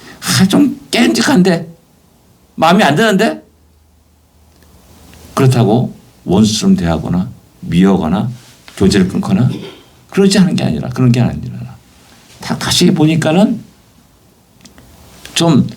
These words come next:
안 좋은 동기로 복음을 증거하는데, "아, 그거라도 그리스도가 전하는구나" 라는 사실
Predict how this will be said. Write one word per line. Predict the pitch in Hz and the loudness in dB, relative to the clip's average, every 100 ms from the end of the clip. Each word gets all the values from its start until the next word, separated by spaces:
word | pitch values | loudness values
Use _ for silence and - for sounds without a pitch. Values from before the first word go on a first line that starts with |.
| - _ _ - - | -18 _ _ -12 -2
안 | 120 180 | 2 4
좋은 | 226 233 | 4 2
동기로 | 165 135 117 107 107 180 - | 2 2 2 2 0 -2 -4
복음을 | 127 117 104 | -2 0 0
증거하는데, | 104 95 82 76 71 67 - _ _ _ _ _ _ _ _ _ _ - | -2 -4 -4 -6 -12 -16 -20 _ _ _ _ _ _ _ _ _ _ -4
"아, | 110 131 165 | 0 2 2
그거라도 | - 190 208 185 190 214 - - _ _ _ _ | 0 0 0 0 0 -2 -4 -20 _ _ _ _
그리스도가 | - 180 - 190 | -2 0 2 0
전하는구나" | 196 135 127 113 87 76 62 65 - _ _ _ _ _ - | 2 2 2 2 0 -2 -6 -8 -14 _ _ _ _ _ -6
라는 | 95 87 | -2 0
사실 | 80 76 - | -2 -2 0